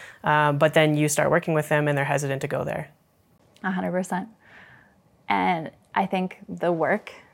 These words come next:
Speaker 2: is, um, there's, people think the work is, like, writing in a journal or crystals and <laughs> like, it's all roses.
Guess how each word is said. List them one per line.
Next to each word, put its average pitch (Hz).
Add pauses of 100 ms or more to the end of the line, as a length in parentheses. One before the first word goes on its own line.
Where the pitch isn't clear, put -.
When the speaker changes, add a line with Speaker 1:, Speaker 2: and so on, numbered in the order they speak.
(280)
Speaker 2:
is, 175 (360)
um, - (1080)
there's, 170 (840)
people -
think 175
the 175
work 160
is, 165
like, -
writing 170
in 160
a 160
journal 165
or 87 (400)
crystals 175
and 170 (520)
<laughs> -
like, 165 (180)
it's -
all 170
roses. 165